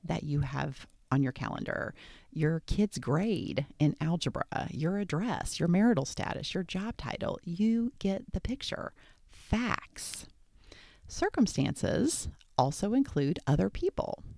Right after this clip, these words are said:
and the words that they say and the actions that they take or that they don't take. Now, the thing about circumstances is that they are outside of us and we cannot control them.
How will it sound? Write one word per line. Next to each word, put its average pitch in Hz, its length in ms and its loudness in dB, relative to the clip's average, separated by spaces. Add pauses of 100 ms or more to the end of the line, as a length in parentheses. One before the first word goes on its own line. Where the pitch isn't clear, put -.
(160)
and 139 600 0
the 139 160 0
words 143 440 -4
that 214 160 -2
they 277 140 0
say 180 720 2 (760)
and 139 360 0 (100)
the 131 200 -2
actions 139 500 -2
that 220 160 -4
they 226 120 6
take 147 380 0
or 160 120 6
that 196 140 2
they 262 100 2
don't 339 240 -2
take. - 340 -4 (920)
Now, 214 260 6
the 175 100 8
thing 302 260 8
about 311 280 4
circumstances - 1000 2 (100)
is - 140 6
that 156 260 0
they 170 360 4
are 160 360 0
outside 139 640 -2
of - 100 -2
us - 420 -8 (140)
and 175 140 0
we 175 480 0
cannot 156 640 0 (200)
control 135 460 -2
them. - 340 -6